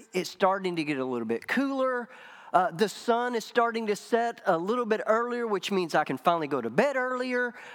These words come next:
Uh, I just love this time of year. Uh, but you know, we're only about six and a half weeks away from Thanksgiving and only about ten weeks away from Christmas. And not to make you nervous, but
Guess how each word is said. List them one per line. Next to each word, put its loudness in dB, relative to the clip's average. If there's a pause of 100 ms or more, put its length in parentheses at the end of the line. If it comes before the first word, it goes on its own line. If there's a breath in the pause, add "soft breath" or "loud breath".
(240 loud breath)
Uh, 4
I 0
just -6
love 0
this -4
time 2
of -2
year. -6 (440 loud breath)
Uh, 4
but 2
you -2
know, 0
we're 0
only 2
about 2
six -6
and 0
a 0
half -2
weeks -4 (140)
away 2
from -2
Thanksgiving -2 (760 soft breath)
and 4
only 0
about 0
ten 0
weeks -6 (240)
away 2
from -4
Christmas. -2
And 0
not 0
to -2
make 0
you -4
nervous, -2
but 0